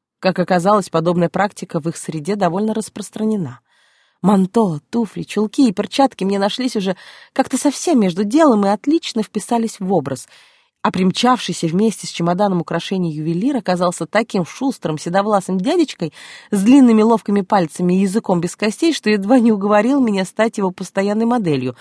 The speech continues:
на весь ближайший год. Тьфу, тьфу! Вовремя сообразила, к чему он плавно ведет.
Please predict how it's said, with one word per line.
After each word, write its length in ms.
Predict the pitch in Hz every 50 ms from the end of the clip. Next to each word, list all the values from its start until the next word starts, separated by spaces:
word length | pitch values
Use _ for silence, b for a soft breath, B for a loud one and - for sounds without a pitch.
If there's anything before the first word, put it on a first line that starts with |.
| B B B B B B
на 160 | B 196 196 190
весь 320 | 175 185 208 247 285 247
ближайший 640 | 226 202 196 190 165 147 165 170 185 - - - 170
год. 240 | 156 139 135 131 - _ _ _ _ _ _ _ _
Тьфу, 340 | - - - 339 381 370 302
тьфу! 560 | - - - - 415 440 392 277 214 151 - B B B B B B B
Вовремя 380 | 208 269 262 202 226 196 185 185
сообразила, 720 | - 202 202 196 196 214 220 214 185 208 208 165 147 139
к 100 | - -
чему 280 | - - - 302 320 320
он 120 | 254 226
плавно 300 | 180 226 220 202 170 175
ведет. 440 | 175 190 226 190 190 165 127 - _